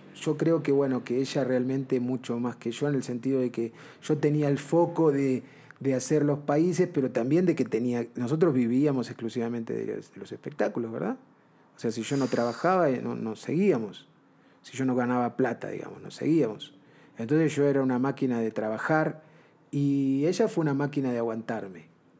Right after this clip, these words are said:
de aguantar el, la locura que yo tenía de hacer ese viaje, que finalmente lo terminamos en el dos mil cuatro. Volvimos a Banfield, este,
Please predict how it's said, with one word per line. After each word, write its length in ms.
de 140
aguantar 640
el, 320
la 140
locura 440
que 100
yo 140
tenía 360
de 80
hacer 240
ese 180
viaje, 480
que 120
finalmente 480
lo 120
terminamos 760
en 140
el 100
dos 160
mil 220
cuatro. 680
Volvimos 840
a 100
Banfield, 920
este, 1120